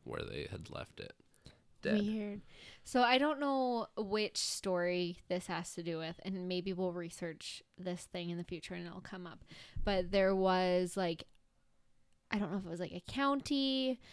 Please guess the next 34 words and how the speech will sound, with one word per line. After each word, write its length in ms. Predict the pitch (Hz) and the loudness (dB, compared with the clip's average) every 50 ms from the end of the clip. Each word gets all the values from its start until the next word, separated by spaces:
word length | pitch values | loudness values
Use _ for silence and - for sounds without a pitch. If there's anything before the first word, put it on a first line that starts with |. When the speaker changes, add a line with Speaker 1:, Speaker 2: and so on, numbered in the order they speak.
| - - - - | -20 -20 -16 -6
Speaker 2:
or, 240 | - - 180 180 175 | -2 0 2 4 4
like, 260 | 175 175 160 151 160 160 156 151 147 | 4 4 2 2 4 6 6 6 6
a 80 | - 175 | 4 -2
town, 1000 | - - - 220 214 208 202 196 196 190 190 185 170 160 175 185 180 185 196 196 208 | -2 -2 0 2 2 4 4 6 4 4 4 2 0 0 -2 -2 -2 -2 -4 -4 -4
which 300 | 180 170 165 - - - | -4 -4 -6 -6 -8 -8
would 180 | - 156 151 185 - | -8 -8 -8 -10 -14
be 160 | - 220 214 165 | -14 -10 -6 -4
in 100 | 160 165 | -4 -4
a 60 | 151 | -4
county, 800 | - - 175 180 185 160 - - 180 190 190 190 - - - - - - - - | -4 -2 -2 0 0 -2 -2 0 2 2 2 2 -2 -4 -4 -6 -10 -12 -14 -12
<laughs> 680 | - 294 349 359 440 403 370 330 269 240 - - 247 220 | -10 -6 -4 -2 -2 -2 -2 -4 -6 -8 -4 0 2 4
um, 200 | 208 202 196 185 - | 6 6 6 6 8
or 180 | - 214 208 196 | 8 8 10 10
a 60 | 190 | 8
specific 600 | - - - 220 214 - 240 226 - 240 208 - | 4 2 0 0 2 4 4 4 4 2 0 0
farm. 680 | - - 220 196 196 190 190 190 190 190 190 196 196 190 - - - - - - - - - | 0 4 6 8 8 8 6 4 4 4 2 2 0 0 -4 -8 -20 -20 -20 -20 -10 -2 2
Um, 420 | 196 196 190 180 175 165 165 - - - 190 | 4 4 6 6 4 2 0 -2 -4 -2 2
but 360 | - 208 196 190 185 - 180 | 6 6 8 8 6 4 4
there 280 | - 208 196 196 190 190 | 4 6 6 8 6 6
was 800 | 180 185 190 185 185 175 175 180 180 170 - - - - - - - - - - - - - | 6 8 8 8 8 8 8 6 6 4 0 -2 -4 -6 -8 -10 -12 -16 -20 -18 -10 -6 -4
some 360 | - - - 214 196 190 185 | 0 4 4 6 6 4 2
people 520 | - - - 226 220 - 247 233 226 220 - - | 2 2 0 0 2 4 6 6 6 6 4 4
and 160 | 185 185 175 | 2 0 0
cows 380 | - - 190 185 185 185 196 - | 2 4 6 8 8 8 6 4
that 100 | 202 - | 2 2
were 80 | - | 2
affected 560 | - 180 - - - 175 170 - - 156 156 - | 0 0 0 2 2 2 2 2 0 -2 -2 0
someplace 600 | - 175 170 180 180 - - 165 156 170 170 - | 0 0 2 2 2 2 2 2 2 2 0 -2
in 180 | - - 180 180 | -2 0 0 2
America 720 | 175 180 175 165 147 143 151 - - - - 165 170 175 180 - - - - - - - | 2 2 2 2 0 -2 -2 -4 -4 -2 -2 -2 -2 -2 -4 -6 -12 -20 -20 -12 -6 -2
at 160 | 170 - - | -2 -2 0
some 260 | - - 190 190 185 | 2 4 4 4 4
point 420 | 180 - 190 175 165 160 - - | 4 2 0 0 0 0 -2 -4
where 480 | - 185 185 165 165 165 160 165 165 170 | -2 0 2 2 2 2 0 0 -2 -2